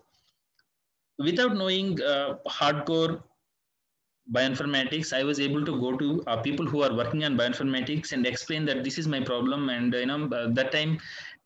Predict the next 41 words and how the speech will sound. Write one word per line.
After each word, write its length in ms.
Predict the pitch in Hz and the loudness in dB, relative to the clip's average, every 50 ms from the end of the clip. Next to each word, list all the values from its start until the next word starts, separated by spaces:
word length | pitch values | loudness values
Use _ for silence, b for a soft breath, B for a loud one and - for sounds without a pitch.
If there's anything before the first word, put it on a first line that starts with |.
| _ _ - | _ _ 2
taking 320 | 156 151 156 165 160 156 | 2 2 2 0 0 0
in 100 | 151 147 | 0 -2
a 120 | 143 131 | -2 -2
floppy 420 | - 139 135 139 139 156 151 147 135 | 2 2 2 2 4 2 2 2 2
drive, 280 | 123 131 139 143 147 139 | 2 4 4 4 2 2
all 360 | 113 123 131 139 147 151 151 | 2 4 4 6 6 4 4
those 260 | 147 151 151 147 147 - | 4 4 2 2 0 -2
things 280 | 139 139 147 147 - | -2 0 0 0 0
and 180 | 156 143 135 127 | 0 0 0 2
opening 520 | 127 127 123 151 143 139 147 151 147 - | 0 0 0 0 0 0 0 0 0 0
and 160 | 135 127 127 | 0 0 0
explaining 440 | 123 120 - - 147 147 143 147 139 143 | 0 0 -2 -4 -2 -2 0 0 0 0
to 80 | 143 | 0
them 280 | 131 127 135 135 139 139 | 0 2 0 0 0 0
with 260 | 135 131 123 123 117 | 0 0 0 0 0
a, 260 | 127 123 127 123 120 - - - | 0 0 0 -2 -2 -4 -4 -4
uh, 180 | 120 117 117 | -2 0 0
notes, 540 | 120 131 139 151 165 160 - - - - - _ _ _ _ _ b b b b b _ _ _ _ - | 2 2 2 0 0 -2 -2 -6 -10 -12 -14 _ _ _ _ _ b b b b b _ _ _ _ -2
I 100 | 123 139 147 | 0 2 2
was 160 | 156 151 160 | 2 2 2
able 240 | 185 196 202 240 202 | 2 2 2 0 0
to 100 | 208 139 | 0 0
convince 360 | 143 147 156 170 190 196 175 | 0 0 0 0 0 0 0
them 240 | - 185 185 190 190 | 0 0 0 0 2
that, 260 | 165 165 156 165 - | 2 2 2 2 0
uh, 140 | 147 139 139 139 139 | 0 0 0 0 0
it's 140 | 127 127 - | -2 -2 -2
a 60 | 147 | -2
very 220 | 139 139 139 139 | 0 0 0 0
important 420 | 139 135 131 143 139 139 151 139 127 | 0 0 0 0 0 0 0 -2 -2
thing, 140 | 151 143 139 | 0 0 0
whatever 340 | 131 127 127 135 135 135 | 0 0 2 0 0 0
I'm 100 | 135 135 | 0 -2
seeing, 300 | 123 - 135 131 139 139 | -2 0 0 0 0 2
and 100 | 139 127 | 2 2
they 140 | 117 123 120 | 2 2 2
are 100 | 120 120 | 2 2
able 240 | 123 123 135 143 147 | 0 0 0 0 0
to 80 | - - | 0 0
help 280 | 110 113 110 113 113 | 0 0 0 0 0
me. 200 | 117 107 95 85 | 0 0 0 -2